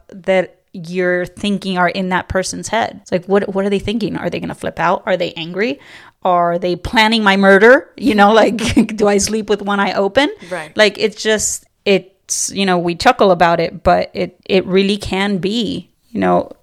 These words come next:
Speaker 1: totally draining for the person who's, who's getting the silent treatment. So I think it, like you said, it's, it's hard to break away and break out of it. But once you step out of it, you're like, "Whoa, it wasn't just the one,"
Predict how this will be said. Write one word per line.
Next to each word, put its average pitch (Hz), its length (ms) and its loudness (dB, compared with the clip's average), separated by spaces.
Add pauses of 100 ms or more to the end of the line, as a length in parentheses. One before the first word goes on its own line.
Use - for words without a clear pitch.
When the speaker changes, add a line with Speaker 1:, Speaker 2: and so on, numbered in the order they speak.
(160)
Speaker 1:
totally 190 480 0
draining 185 460 -4
for 175 160 -4
the 170 100 0
person 175 440 -2
who's, 180 460 -12 (160)
who's 196 160 -12
getting 226 260 0
the 196 80 0
silent - 400 -8
treatment. - 460 -12
So 175 580 0 (300)
I - 80 -6
think 196 220 -4
it, 180 240 -4
like 175 180 -4
you 175 60 -10
said, 180 180 -2
it's, - 320 -12
it's 175 140 -10
hard 180 300 0
to 180 80 -6
break 175 280 -4
away 170 380 0
and 185 440 -10
break 175 300 -4
out 175 180 -2
of 190 120 -2
it. 330 320 0
But 185 180 0
once 175 320 -4
you 190 60 -8
step - 420 -4
out 175 180 0
of 208 100 0
it, 339 180 -2
you're 170 160 -4
like, - 260 -8
"Whoa, - 400 -6 (360)
it - 140 4
wasn't 208 400 4
just 190 240 0
the 190 100 4
one," 185 440 0